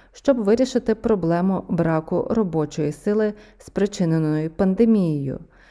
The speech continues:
Наприкінці минулого року федеральний уряд оголосив, що обмеження робочого часу студентів буде відновлено тридцятого червня. Раніше воно становило сорок годин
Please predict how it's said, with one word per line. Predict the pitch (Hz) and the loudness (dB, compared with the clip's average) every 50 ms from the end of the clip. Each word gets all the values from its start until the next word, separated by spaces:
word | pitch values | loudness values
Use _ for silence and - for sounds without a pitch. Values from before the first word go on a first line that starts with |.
| _ _ _ 175 | _ _ _ -4
Наприкінці | 170 165 - 190 196 208 208 202 202 - 185 170 | -4 -2 -2 -2 0 0 0 0 0 0 0 0
минулого | 170 160 156 151 147 151 151 160 | 2 0 0 0 0 0 0 2
року | 185 240 285 285 277 262 | 2 0 0 0 -2 -4
федеральний | 247 - 233 185 190 185 196 208 240 247 240 - | -2 -2 -4 -2 0 0 0 2 2 2 0 0
уряд | - 214 220 226 226 226 - | 0 0 2 2 0 -2 -2
оголосив, | - 180 175 180 175 180 180 180 - 254 254 247 | -4 -2 -2 -2 -2 -2 -4 -2 0 0 0 0
що | - - - 220 - | -4 -2 -2 -2 0
обмеження | - - 185 160 151 151 160 180 190 - 190 180 170 160 165 165 - - - _ _ - | 0 -2 -4 -2 -2 -2 -2 -2 -2 0 0 0 0 -2 -2 -6 -10 -20 -20 _ _ 0
робочого | 175 175 160 156 156 151 151 - 170 160 160 | 0 2 2 2 0 0 0 -2 0 0 0
часу | 160 160 - 165 147 151 - 156 156 | -2 -2 -2 -2 -2 -2 -4 -8 -10
студентів | - - - 180 190 214 247 262 262 254 240 233 - - - _ _ - | -8 -4 -4 -2 2 2 2 4 4 2 0 0 -2 -16 -20 _ _ -4
буде | 185 202 220 - 247 | 0 0 4 4 4
відновлено | 240 240 233 185 180 165 156 165 170 180 175 180 180 175 - - - | 4 4 2 2 2 2 2 2 2 0 0 0 0 0 -2 -6 -4
тридцятого | - 233 226 226 226 - - 165 151 143 143 165 160 170 202 | 0 2 2 2 0 -2 -2 -2 -2 -2 -4 -4 -4 -4 -4
червня. | - - - 254 220 - 156 135 135 131 - - - - _ _ _ _ | -6 -4 -2 0 0 0 0 -2 -2 -4 -4 -8 -10 -16 _ _ _ _
Раніше | - 170 190 190 185 185 170 165 - - 175 156 - - | 2 4 6 6 6 4 2 0 0 0 0 0 0 -2
воно | 165 175 170 156 156 | -2 -2 0 0 -2
становило | 160 - - 185 180 185 190 208 247 269 262 240 240 233 - - - _ | -4 -4 -4 -2 0 0 2 2 2 4 4 2 0 -4 -8 -20 -20 _
сорок | - - - - 185 196 214 233 233 233 - - | -20 -10 2 4 4 6 6 4 2 2 -2 -2
годин | 190 202 190 160 - 160 160 165 165 | 0 0 0 2 2 0 0 0 -2